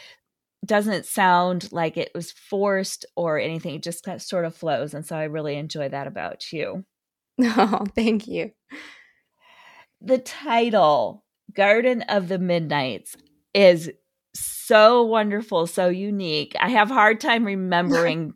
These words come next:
Speaker 1: <laughs> titles sometimes, but I don't think I'm going to forget this one. Can you give us a little background, where it comes from, and without giving anything away, how it plays into the story a little bit?
Speaker 2: Yes. So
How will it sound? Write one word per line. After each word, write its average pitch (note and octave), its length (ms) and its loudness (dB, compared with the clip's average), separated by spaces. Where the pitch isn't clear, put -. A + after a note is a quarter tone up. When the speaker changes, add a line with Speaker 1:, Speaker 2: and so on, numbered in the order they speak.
Speaker 1:
<laughs> - 180 -20
titles F#3+ 540 4
sometimes, G#3 540 -4
but G3 120 0
I G#3+ 100 8
don't G#4 140 2
think C#4 160 -2
I'm A3+ 220 -4
going G3 240 2
to A3+ 100 -8
forget F3 480 -4
this D#3+ 340 -8
one. D3 300 -8
Can B3 120 -4
you B3+ 60 -2
give D4 180 -2
us E4 140 -6
a B3 60 -2
little A3 220 0
background, F3+ 800 4
where F#3+ 300 4
it - 160 0
comes F#3+ 440 0
from, F#3 640 -4
and D#3+ 260 -4
without G3 340 4
giving C#4 280 -4
anything A3+ 460 -4
away, F#3+ 680 2
how F3+ 200 -2
it - 120 -4
plays F3 300 -4
into F3+ 200 -10
the F3 80 -10
story D#3 340 -4
a F3 60 -6
little F#3+ 180 -4
bit? F#3 220 -2
Speaker 2:
Yes. G3 520 -4
So G#3+ 560 2